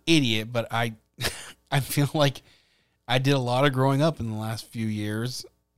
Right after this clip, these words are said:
ten, even five years, and, like, to go backwards sounds just like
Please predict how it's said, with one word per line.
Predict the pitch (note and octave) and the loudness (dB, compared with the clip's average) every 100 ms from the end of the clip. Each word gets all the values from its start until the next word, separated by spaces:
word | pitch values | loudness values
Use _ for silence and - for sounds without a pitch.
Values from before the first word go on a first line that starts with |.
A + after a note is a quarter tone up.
| _ | _
ten, | - A#2 C3 D3 | -4 -2 -2 -2
even | B2 C3 | -4 -6
five | B2+ G#2+ A2+ G#2 | -4 -6 -6 -8
years, | A2 B2 A#2 | -8 -8 -10
and, | A2 G#2+ | -10 -10
like, | G#2+ - _ _ _ _ _ _ _ _ B2 | -12 -14 _ _ _ _ _ _ _ _ -4
to | C3+ | 4
go | C#3+ | 6
backwards | A#2 F2+ A#2 - F3 F3 - | 4 2 0 0 0 0 0
sounds | B2 A#2 A#2+ | 0 0 -2
just | B2 - | -6 -6
like | A2+ A2+ | -6 -6